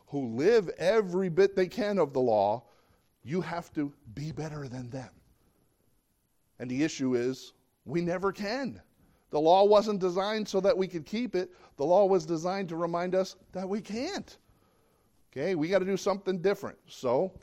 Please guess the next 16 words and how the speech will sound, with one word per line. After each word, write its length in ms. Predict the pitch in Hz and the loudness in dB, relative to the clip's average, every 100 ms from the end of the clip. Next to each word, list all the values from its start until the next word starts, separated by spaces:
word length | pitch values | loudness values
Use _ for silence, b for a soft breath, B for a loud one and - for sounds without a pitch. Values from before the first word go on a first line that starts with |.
| B B B - _ | B B B -20 _
righteousness 580 | 107 151 170 160 165 147 | -6 -6 -4 -8 -8 -10
is 100 | 123 | -10
not 300 | 131 139 185 | -2 4 4
achieved 600 | 196 - 208 190 165 143 | 4 -2 -4 -2 -4 -2
by 160 | 139 135 | 0 0
keeping 440 | - 165 156 156 | -2 -6 -4 -4
the 100 | 156 | -2
law. 300 | 160 165 127 | 2 4 4
There 200 | 113 147 | 2 0
is 140 | 156 151 | 0 0
only 240 | 208 220 | 0 2
one 240 | 208 202 | 4 4
way 180 | 190 170 | 6 4
we 140 | 156 139 | 4 2
get 180 | 139 | -2
righteousness, 760 | 123 127 123 123 - 131 131 - | 0 0 -2 -10 -12 -12 -12 -16